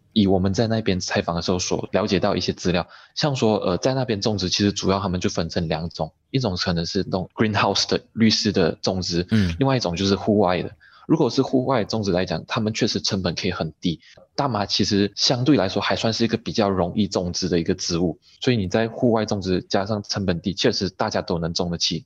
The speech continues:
Speaker 1: 问题是你能不能做好，就是它可能不受一些鸟类来吃掉它的花朵。目前为止，它最大的那个经济效用就在于它的花朵，我们就是从它花朵提取出我们所要的C B D或者是T H C成分，所以我们要这样子防止鸟类来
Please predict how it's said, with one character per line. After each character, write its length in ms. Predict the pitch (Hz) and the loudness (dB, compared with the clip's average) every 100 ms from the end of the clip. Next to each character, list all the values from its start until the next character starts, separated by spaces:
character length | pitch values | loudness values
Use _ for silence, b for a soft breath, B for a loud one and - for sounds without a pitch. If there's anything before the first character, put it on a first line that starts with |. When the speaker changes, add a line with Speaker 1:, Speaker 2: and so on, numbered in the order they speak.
| _ | _
Speaker 1:
问 100 | 131 | -4
题 100 | 127 | -2
是 200 | 107 117 - | 0 -2 -2
你 100 | 101 | 0
能 180 | 98 101 | 0 0
不 120 | 131 | -2
能 160 | 107 95 | -2 -2
做 140 | 113 | -2
好， 220 | 107 87 | -2 -2
就 100 | 82 | -2
是 220 | 98 101 - | -2 -4 -4
它 200 | - 107 | -2 -2
可 120 | - | -2
能 140 | 90 85 | -4 -4
不 80 | - | -2
受 140 | 113 120 | 0 0
一 40 | |
些 100 | 110 | 0
鸟 260 | 98 87 85 | 0 0 0
类 180 | 98 92 | 2 2
来 220 | 85 85 - | 0 -2 -2
吃 160 | - | 0
掉 120 | 117 | 0
它 120 | 104 95 | 0 0
的 80 | |
花 220 | 85 92 85 | 0 0 0
朵。 220 | 80 82 - - - | -2 -6 -10 -14 -2
目 180 | 135 | 0
前 240 | 113 104 95 | 0 0 0
为 140 | 98 | 0
止， 120 | 98 85 | -2 -4
它 160 | 113 | -4
最 180 | - 104 | -2 -2
大 140 | 104 | 0
的 100 | 92 | 0
那 100 | 87 | -2
个 180 | 95 101 - | 0 -2 0
经 180 | 117 101 | -2 0
济 120 | 107 | 0
效 180 | 113 104 | 0 0
用 140 | 98 | -2
就 100 | 110 | -2
在 160 | 101 92 | -2 -2
于 140 | 87 | -2
它 160 | - 85 | -2 -2
的 80 | |
花 220 | - 87 85 | 0 -2 -2
朵， 120 | 82 | -2
我 120 | - | -2
们 100 | 98 | -2
就 120 | 110 | 0
是 80 | 127 | -2
从 200 | 120 95 | -2 -2
它 100 | 92 | -4
花 200 | 82 92 | -2 -2
朵 160 | 87 85 | 0 -2
提 160 | - | -4
取 160 | 90 87 | -6 -6
出 240 | - 101 - | -4 -4 -2
我 80 | |
们 140 | 92 95 | 0 0
所 160 | 95 | 0
要 140 | 92 95 | 0 2
的 100 | 87 | -2
C 220 | - 101 | 0 -2
B 160 | 95 87 | 0 -2
D 200 | 101 - B B | -2 -4 B B
或 80 | 104 | -2
者 80 | 95 | 0
是 80 | |
T 220 | 95 - 98 | 0 0 0
H 240 | 98 - | 0 -4
C 220 | - - | -6 -6
成 180 | 90 87 | -4 -6
分， 240 | 76 85 82 b b b | -4 -6 -6 b b b
所 140 | - | 0
以 140 | 123 101 | 2 2
我 100 | 98 | 2
们 100 | 110 | 2
要 80 | |
这 80 | 120 | 0
样 80 | 107 | 0
子 80 | 95 | 0
防 200 | 95 95 | 0 -4
止 100 | 95 | -2
鸟 220 | 85 82 | 0 0
类 140 | 92 87 | 2 2
来 200 | 85 | 0